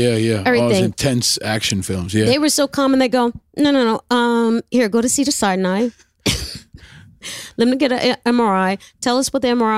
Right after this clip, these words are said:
Speaker 2: I says, and let's proceed there. Let's, let's just all just calm down and take a bre-, deep breath." And I went, "Okay." Went to Cedars Sinai. I went, "Oh my God, I'm done for." And then I tell 'em, and they're like,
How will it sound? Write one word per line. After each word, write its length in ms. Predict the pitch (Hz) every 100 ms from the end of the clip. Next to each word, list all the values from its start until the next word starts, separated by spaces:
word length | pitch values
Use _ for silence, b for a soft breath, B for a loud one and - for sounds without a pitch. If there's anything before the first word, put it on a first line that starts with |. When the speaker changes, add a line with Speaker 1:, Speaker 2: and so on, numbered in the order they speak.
| 214
Speaker 2:
I 40 |
says, 380 | 214 202 202 190
and 100 | 220
let's 140 | 220
proceed 360 | - 247 - 214
there. 140 | 202
Let's, 300 | 165 190 - -
let's 220 | 208 -
just 160 | 226 202
all 160 | 220 196
just 200 | 208 -
calm 220 | 196 190
down 200 | 190 170
and 80 | 156
take 180 | 190 175
a 20 |
bre-, 240 | - - -
deep 220 | 208 -
breath." 220 | 202 185 -
And 120 | 185
I 40 | 185
went, 220 | 180 175 b b b -
"Okay." 360 | 208 196 175 202 _ _ -
Went 140 | 202
to 80 | 240
Cedars 300 | - 233 220
Sinai. 540 | - 208 196 196 196 202 B B -
I 40 |
went, 160 | 254 254 -
"Oh 220 | 349 381
my 220 | 381 349
God, 420 | 320 269 359 349 330
I'm 180 | 320
done 340 | 302 339 349 339
for." 340 | 302 294 262 208 B B B
And 200 | 220 233
then 140 | 226
I 80 | 220
tell 280 | 190 220 226
'em, 200 | 226 233
and 100 | 233
they're 100 | 220
like, 220 | 226 214